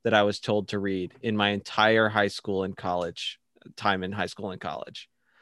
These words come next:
Um, <laughs> uh, how, how does that happen? Because I don't think that my experience was atypical.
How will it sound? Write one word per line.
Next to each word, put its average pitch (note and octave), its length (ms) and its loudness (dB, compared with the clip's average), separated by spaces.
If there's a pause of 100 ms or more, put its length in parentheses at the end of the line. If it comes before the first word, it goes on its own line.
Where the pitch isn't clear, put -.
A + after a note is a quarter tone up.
(400)
Um, A2+ 560 4 (500)
<laughs> - 840 2
uh, C#3 360 6 (400)
how, F3 420 2 (320)
how F#3 380 6
does G#3 240 4
that C#3 260 8
happen? A#2 520 2 (140)
Because D3 360 6
I D#3+ 140 8
don't F#3+ 200 4
think E3+ 200 4
that D3+ 120 6
my B2+ 260 6
experience A#2 720 2
was A2 340 4 (200)
atypical. A2+ 760 0